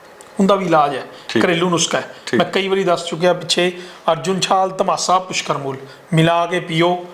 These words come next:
Speaker 1: ਠੀਕ ਰਹੋਗੇ। ਕੋਲੇਸਟ੍ਰੋਲ ਨਹੀਂ ਵਧੇਗਾ, ਹਾਰਟ ਦੀ ਪ੍ਰੋਬਲਮ ਨਹੀਂ ਹੋਏਗੀ। ਪਰ ਜਿਹੜੀ ਇਹ ਦਿੱਕਤ ਹੈ ਸਾਹ ਵਾਲੀ,
Speaker 2: ਹੂੰ।
Speaker 1: ਸਾਹ ਵਾਲੀ ਦਿੱਕਤ 'ਚ ਪੈੜੀ ਚੜ੍ਹਦੇ ਹੋਏ ਤੁਹਾਨੂੰ ਸਾਹ ਚੜ੍ਹ ਗਿਆ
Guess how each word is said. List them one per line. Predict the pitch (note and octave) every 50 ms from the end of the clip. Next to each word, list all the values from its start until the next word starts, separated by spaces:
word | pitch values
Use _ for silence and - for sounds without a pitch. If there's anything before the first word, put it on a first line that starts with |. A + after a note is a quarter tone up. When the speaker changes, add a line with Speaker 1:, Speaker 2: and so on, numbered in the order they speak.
| - - - - - - - - - - -
Speaker 1:
ਠੀਕ | - E3 D#3+ D#3+
ਰਹੋਗੇ। | D3 C#3+ D3 D#3+ E3+
ਕੋਲੇਸਟ੍ਰੋਲ | E3 E3+ E3 D#3 - - F3 E3+ E3
ਨਹੀਂ | F3 F3+ F3+
ਵਧੇਗਾ, | F3 E3+ F3 F3 F3 F#3 F3 - E3+
ਹਾਰਟ | D#3 D3+
ਦੀ | D3+ D3 D3
ਪ੍ਰੋਬਲਮ | D3 D3+ D3+ C#3 C3+ C#3 C3+
ਨਹੀਂ | C3+ C3+ C3
ਹੋਏਗੀ। | B2+ B2 A#2+ B2 B2 A#2+ - - - - - - - - - - - - - - - - -
ਪਰ | A#3 G#3+
ਜਿਹੜੀ | F3+ D3+ C#3+ G#3+ B3 D#4 C#4+
ਇਹ | - - - - A3+ B3 B3+
ਦਿੱਕਤ | A#3 B3 - - - F#3 - C#3
ਹੈ | - - - -
ਸਾਹ | - - F#3+ F#3
ਵਾਲੀ, | F3+ E3+ D#3 D3 C#3+ - - -
Speaker 2:
ਹੂੰ। | B2+ A#2+ A2
Speaker 1:
ਸਾਹ | - - - - C4 C#4 C#4+
ਵਾਲੀ | C#4 C4+ B3+ B3+ A#3+
ਦਿੱਕਤ | G3+ A3 - - A3 A3
'ਚ | G#3 G#3 A#3+
ਪੈੜੀ | - - - A3 A3+ A#3+ A#3+
ਚੜ੍ਹਦੇ | - - G#3+ G#3 G3+ A3
ਹੋਏ | G#3 G#3+
ਤੁਹਾਨੂੰ | G#3 G#3 F#3+ F#3+ F#3
ਸਾਹ | - F#3 G3 G3+
ਚੜ੍ਹ | - G#3 G3+ G3
ਗਿਆ | G3 G3